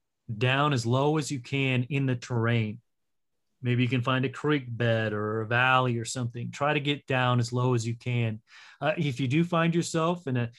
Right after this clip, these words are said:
maybe torrential rainfall and you can't really see, you're worried about going, also crouch down, uh, in that meadow, somewhere away from the biggest trees. Give yourself some distance. You're crouched down in that tippy toe position,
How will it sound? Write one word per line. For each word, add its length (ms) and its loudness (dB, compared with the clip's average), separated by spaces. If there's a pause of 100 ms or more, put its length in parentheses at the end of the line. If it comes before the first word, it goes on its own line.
(160)
maybe 380 2
torrential 600 -2
rainfall 960 0
and 100 0
you 80 -6
can't 240 -6
really 180 0
see, 440 0
you're 120 4
worried 300 2
about 300 0
going, 540 0 (440)
also 400 2
crouch 500 -2
down, 480 0 (560)
uh, 260 0
in 220 0
that 260 0
meadow, 540 0
somewhere 440 0
away 800 2
from 120 -2
the 80 2
biggest 460 0
trees. 500 0
Give 160 -4
yourself 380 -2
some 200 -6
distance. 460 -2
You're 220 0
crouched 440 -2
down 360 2
in 60 2
that 180 -2
tippy 260 -4
toe 220 -2
position, 580 0